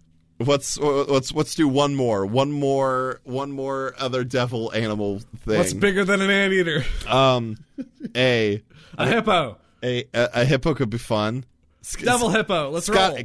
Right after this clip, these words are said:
Speaker 1: gotta have them jaws.
Speaker 2: Let me just look up a hippo real quick so I have a reference. Oh, there's one laying, like, flat on his tummy.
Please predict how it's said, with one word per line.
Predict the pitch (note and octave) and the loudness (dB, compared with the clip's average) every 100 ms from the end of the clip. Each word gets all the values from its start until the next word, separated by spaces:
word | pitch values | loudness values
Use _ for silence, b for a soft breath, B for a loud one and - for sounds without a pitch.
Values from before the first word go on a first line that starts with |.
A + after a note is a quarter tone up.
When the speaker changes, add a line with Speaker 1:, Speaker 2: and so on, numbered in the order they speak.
| - | 0
Speaker 1:
gotta | E3+ F#3 | 2 4
have | F#3+ E3 | 2 0
them | D#3+ D3+ | -2 -4
jaws. | D3+ C#3 A#2 F#2 F2+ - - _ _ _ _ - - _ _ - | -2 0 -2 -4 -10 -20 -20 _ _ _ _ -20 -20 _ _ -20
Speaker 2:
Let | - - - - C3+ | -16 -16 -18 -18 -12
me | D3 | -8
just | C#3+ | -8
look | D3 C#3+ | -8 -8
up | C#3 | -8
a | C3+ | -8
hippo | C3 B2+ | -8 -6
real | A#2 A#2 | -6 -8
quick | - B2 - | -8 -8 -6
so | B2 | -6
I | |
have | B2 | -6
a | |
reference. | A#2+ A2+ B2+ B2 - | -6 -8 -8 -12 -8
Oh, | F#3 D#3+ D#3 | -2 0 0
there's | D#3 D3+ | -2 -4
one | D3+ | -4
laying, | D3 C#3+ C#3 | -2 -2 -4
like, | B2+ | -6
flat | - D3 A#2 G#2+ | -6 -4 -4 -4
on | G2+ | -10
his | A2 | -12
tummy. | - B2 F#2 F#2 A2+ | -8 -8 -10 -12 -16